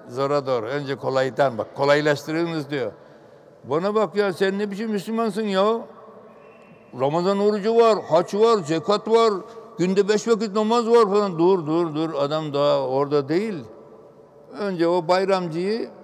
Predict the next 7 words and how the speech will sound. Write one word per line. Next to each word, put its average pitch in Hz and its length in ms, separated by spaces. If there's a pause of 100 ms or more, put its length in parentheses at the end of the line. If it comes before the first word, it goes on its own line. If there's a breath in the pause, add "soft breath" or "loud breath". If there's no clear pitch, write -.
cumaya 196 440
alıştıracaksın. 131 760 (1500)
Tabii 110 220
sadece 120 340
o 131 40
adama 127 400
değil. 202 240